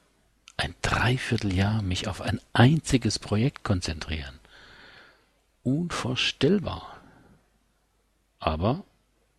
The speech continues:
um das Buch zu schreiben, musste ich diesen Engpass beseitigen. Ich machte mir einen strengen Stundenplan, gewöhnte mir an, früh aufzustehen, um zwei Stunden mehr Zeit zum Schreiben zu haben. Ich lernte, mich von Ablenkungen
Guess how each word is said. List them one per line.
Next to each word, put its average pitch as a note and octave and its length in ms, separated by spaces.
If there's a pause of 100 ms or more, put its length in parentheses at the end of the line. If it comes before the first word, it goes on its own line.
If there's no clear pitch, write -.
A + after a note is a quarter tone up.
um C3+ 120
das A#2+ 120
Buch B2+ 200
zu - 120
schreiben, G#2 560
musste E3 340
ich - 140
diesen G#2 340 (100)
Engpass - 680 (800)
beseitigen. F2+ 680 (920)
Ich - 120
machte B2 240
mir A#2+ 140
einen A2+ 120
strengen A#2+ 340
Stundenplan, - 720 (640)
gewöhnte A#2 360
mir A2+ 180
an, B2 260
früh B2 340
aufzustehen, - 680
um F#2+ 100
zwei G#2+ 220
Stunden G2+ 360
mehr G2 180
Zeit G2 260
zum A2 140
Schreiben F#2+ 360
zu E2+ 180
haben. D#2+ 340 (960)
Ich - 140
lernte, A2 580 (140)
mich A2 180
von - 120
Ablenkungen G2+ 720